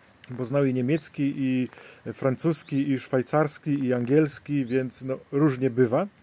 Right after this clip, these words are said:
Natomiast chodzi tutaj o pewne niezrozumienie. Mm, u nas mówi się pszczoła, myśląc o pszczole, tak? E, a za granicą, mówiąc pszczoła, myśli się o szerszej jakby, mm, szerszej ilości,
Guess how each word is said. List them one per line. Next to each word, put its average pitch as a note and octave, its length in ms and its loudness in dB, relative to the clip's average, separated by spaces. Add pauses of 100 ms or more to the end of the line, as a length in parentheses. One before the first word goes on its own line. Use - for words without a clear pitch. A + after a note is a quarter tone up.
(580)
Natomiast D3+ 400 -2
chodzi D3+ 300 2
tutaj D3+ 260 -2 (100)
o C#3 180 0
pewne D3 280 0
niezrozumienie. D3 880 0 (180)
Mm, C3+ 640 -8 (840)
u D3+ 100 0
nas E3 240 0
mówi D3+ 340 0
się D3 180 -2
pszczoła, D#3 420 0
myśląc D3 360 -2
o D3 80 -8
pszczole, B2 500 2
tak? B2+ 260 -6 (600)
E, A#2+ 300 -2
a C3+ 320 2
za C3 120 2
granicą, D3 520 2
mówiąc D3 340 -2
pszczoła, D3+ 520 0
myśli D3+ 380 -4
się D3+ 400 2
o C#3 400 0 (120)
szerszej D3 680 2
jakby, C3+ 600 2
mm, C3 360 -10
szerszej C#3 640 -4
ilości, C#3 600 -2